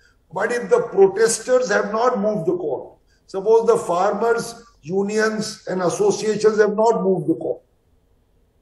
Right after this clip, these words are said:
Say, suppose a lawyer has moved the court in public interest. The farmers can say, "We haven't moved the court.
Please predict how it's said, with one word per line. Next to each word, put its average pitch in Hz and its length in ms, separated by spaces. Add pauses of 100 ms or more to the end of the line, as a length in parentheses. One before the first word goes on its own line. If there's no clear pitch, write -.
Say, 220 160
suppose 220 400
a 220 120
lawyer 214 460
has 180 100
moved 190 220
the 190 100
court 180 260
in 180 120
public 160 280
interest. - 460 (880)
The 196 120
farmers 226 500
can 240 200
say, 247 200
"We 254 120
haven't 277 340
moved 220 220
the 202 80
court. 175 380